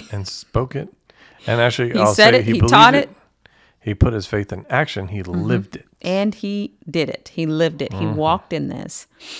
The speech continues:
Speaker 2: So you stand in the presence of God, and Christ specifically, the fullness of the Godhead, is dwelling in you and is with you and upon you and around you and is for you.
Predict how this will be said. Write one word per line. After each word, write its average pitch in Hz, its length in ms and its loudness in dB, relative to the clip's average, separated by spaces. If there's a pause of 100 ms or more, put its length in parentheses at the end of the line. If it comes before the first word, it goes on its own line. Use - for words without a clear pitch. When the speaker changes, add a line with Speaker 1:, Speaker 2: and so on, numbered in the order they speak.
(160)
Speaker 2:
So 165 400 0 (320)
you 226 380 0
stand 180 600 -4 (120)
in 175 380 -2
the 165 80 -8
presence 156 580 -6
of 151 140 -8
God, 143 460 -14 (100)
and 160 220 -4
Christ 202 380 -4
specifically, - 720 -6
the 147 100 -8
fullness 220 480 -4
of 175 100 -8
the 160 60 -10
Godhead, 160 600 -6
is 139 180 -10
dwelling 156 540 -8 (400)
in 208 260 0
you 156 420 -6 (120)
and 160 140 -4
is 147 140 -4
with 175 340 -4
you 127 240 -10
and 151 120 -8
upon 165 400 -6
you 143 140 -8
and 147 100 -6
around 151 440 -6
you - 100 -14 (100)
and 147 120 -4
is 143 120 -10
for 214 380 -2
you. 156 360 -10